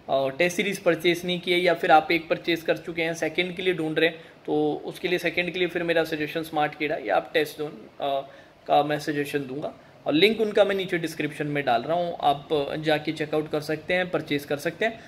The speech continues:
वहाँ पर आपको topic wise test भी मिल जाएंगे, sectionals भी मिल जाएंगे,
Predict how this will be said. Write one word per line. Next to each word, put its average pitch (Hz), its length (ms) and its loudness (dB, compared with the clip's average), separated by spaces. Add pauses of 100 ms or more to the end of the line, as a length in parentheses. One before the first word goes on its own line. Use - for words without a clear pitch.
(180)
वहाँ 160 240 4
पर 180 80 10
आपको 170 240 6
topic 175 420 0
wise 185 220 0
test 180 260 0
भी 185 80 2
मिल 180 180 0
जाएंगे, 180 320 4
sectionals 180 460 -4
भी 185 100 -2
मिल 180 160 -2
जाएंगे, 196 280 -2